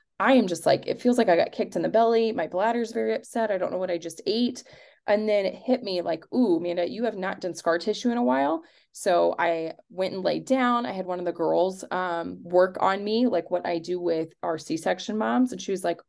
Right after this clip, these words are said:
"Oh my gosh, you're so restricted." And I'm like, "I know, I can feel that too," because I haven't touched in on that in a while. And it just, it, again, I'm not set on a schedule of doing it every day like I did it in the early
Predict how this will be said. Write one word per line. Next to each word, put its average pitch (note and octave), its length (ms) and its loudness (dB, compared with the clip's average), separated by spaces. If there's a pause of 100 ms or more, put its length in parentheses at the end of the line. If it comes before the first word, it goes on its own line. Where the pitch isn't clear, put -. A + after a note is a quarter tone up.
"Oh G3+ 100 -2
my F#3+ 140 -2
gosh, F#3 280 -2
you're E3 60 0
so F3 180 -2
restricted." E3+ 540 -2
And D#3+ 100 -4
I'm E3+ 80 -4
like, D#3 200 -8
"I E3 100 -2
know, E3+ 180 4
I C3 80 2
can D#3+ 140 -10
feel D#3+ 180 -2
that D3+ 200 -6
too," G3 380 0 (440)
because F#3 220 -4
I F3 100 2
haven't F3 760 -4
touched - 320 -4
in E3 220 0
on D#3 180 0
that C#3+ 160 -2
in - 80 -4
a D#3+ 40 0
while. - 540 -4 (400)
And F#3+ 120 4
it - 100 -2
just, G3 360 -2 (380)
it, F3+ 200 0 (260)
again, F#3 300 6
I'm D#3+ 140 4
not F3+ 320 2 (140)
set - 340 6
on F#3 160 4
a F3 60 2
schedule F3+ 380 2
of F3 120 -2
doing E3+ 260 -2
it E3+ 100 -4
every E3 300 0
day E3 280 0
like F#3+ 200 -4
I D#3 60 -4
did D#3+ 200 -4
it D#3+ 120 -2
in D#3+ 100 -4
the D#3+ 80 -4
early F#3 500 -4